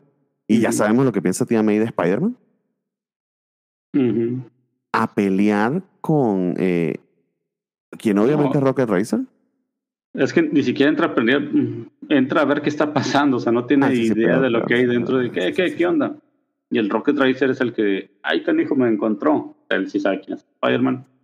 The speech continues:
Speaker 1: Ujú, ujú.
Speaker 2: Y Sp-,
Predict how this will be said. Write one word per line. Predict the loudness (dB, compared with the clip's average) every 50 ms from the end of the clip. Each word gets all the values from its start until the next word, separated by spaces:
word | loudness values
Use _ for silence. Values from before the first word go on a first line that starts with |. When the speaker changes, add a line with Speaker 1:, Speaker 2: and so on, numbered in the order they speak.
| _ _ _
Speaker 1:
Ujú, | -6 -4 -2 -2 -2
ujú. | -2 -4 -4 -4 -6 -6 -8 -10 _ _ _ _ _ _ _ _ _ _ _ _ _ _ _ _ _ -2
Speaker 2:
Y | -2 0 0 -2 -6 -12 _ _
Sp-, | -2 -2 -2 -2 -2 -4 -4